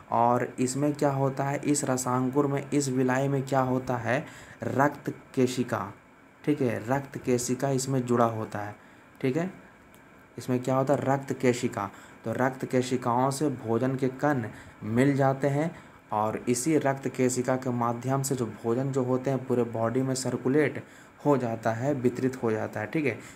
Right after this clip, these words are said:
इस तरीक़ा से हमें ऊर्जा की प्राप्ति होती है। तो यही है आपका भोजन का process, इस तरीक़ा से complete हो चु-,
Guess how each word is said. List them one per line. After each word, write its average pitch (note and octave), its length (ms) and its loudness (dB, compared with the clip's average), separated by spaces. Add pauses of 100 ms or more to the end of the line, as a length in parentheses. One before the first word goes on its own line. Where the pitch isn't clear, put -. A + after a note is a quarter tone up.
(140)
इस C3 200 -2
तरीक़ा A#2+ 340 -2
से B2 120 -4
हमें B2+ 220 0
ऊर्जा A#2+ 280 -2
की C3 160 0
प्राप्ति C3+ 440 0
होती C3 360 0
है। C3 160 0 (420)
तो B2 60 -2
यही A#2+ 300 2
है C#3+ 160 0
आपका B2+ 500 -4
भोजन A#2+ 440 0
का C3 140 0
process, B2+ 520 -2
इस B2+ 180 -2
तरीक़ा B2+ 360 -2
से C3 160 -4
complete B2 480 -2
हो B2 100 0
चु-, B2 200 -8